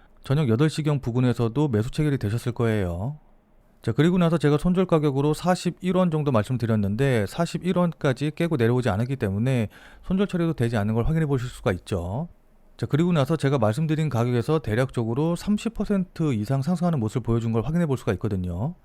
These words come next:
뭐 물론 팔십 원까지 이제 상승을 하면서 급등하는 모습을 좀 보여줬기 때문에 삼십 퍼센트 이상 상승하긴 했지만은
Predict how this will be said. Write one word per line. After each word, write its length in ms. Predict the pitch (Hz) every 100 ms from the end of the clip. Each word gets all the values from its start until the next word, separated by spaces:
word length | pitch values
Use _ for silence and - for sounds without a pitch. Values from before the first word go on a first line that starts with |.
| - - - - - _ -
뭐 120 | 127
물론 280 | 120 151 165
팔십 420 | - 208 - 202
원까지 460 | 202 185 165 151 127
이제 180 | 113
상승을 500 | 117 180 175 165 151
하면서 460 | 165 165 143 160 170
급등하는 400 | - 123 147 151
모습을 220 | 117 135
좀 80 | 135
보여줬기 400 | 123 120 110 156
때문에 520 | 120 98 123 139 113 - - - -
삼십 280 | 185 185
퍼센트 260 | 196 185 143
이상 200 | 110 143
상승하긴 460 | 165 151 151 143 147
했지만은 580 | 160 120 107 139 127